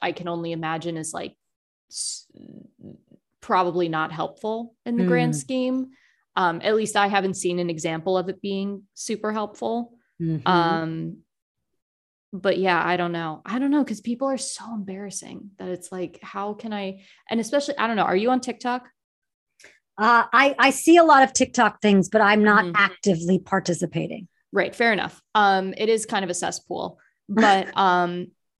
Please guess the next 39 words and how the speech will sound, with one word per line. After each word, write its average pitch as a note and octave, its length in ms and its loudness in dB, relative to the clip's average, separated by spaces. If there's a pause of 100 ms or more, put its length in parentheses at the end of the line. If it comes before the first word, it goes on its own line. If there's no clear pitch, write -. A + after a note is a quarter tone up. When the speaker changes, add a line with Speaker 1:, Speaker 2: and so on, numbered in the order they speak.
(300)
Speaker 2:
As D#4+ 220 6
is F4+ 160 8
Speaker 1:
the C#4+ 80 6
Speaker 2:
all C4+ 220 10
social B3+ 400 4
media G#3+ 380 6
in F#3+ 100 4
Speaker 1:
<laughs> E3 60 2
Yes. D3+ 40 -2
Speaker 2:
general. D#3+ 460 2
Speaker 1:
Yes. - 380 -4 (460)
Yes. F#3+ 360 0 (300)
But A3+ 320 2
it, A#3 340 -2
it A3+ 200 -4
happens D4+ 360 0
all C4+ 120 2
the B3+ 60 0
time A#3+ 260 -4
on G3 140 -4
TikTok G3 500 -4
where, F3+ 360 -2 (120)
you F#3+ 160 -8
know, F3 360 -4
the, F3+ 640 -8
it F#3 400 -8
feels A3 240 -4
like A3 120 -2
it G#3 80 -4
happens F#3+ 280 -4
at E3+ 120 -6
lightning F3 440 -4
speed. F3 420 -6
It's E3 160 -8
like, E3 240 -6
I'll, E3+ 500 -4
I'll E3+ 460 -4
log F#3 340 -2
on, F3 560 -4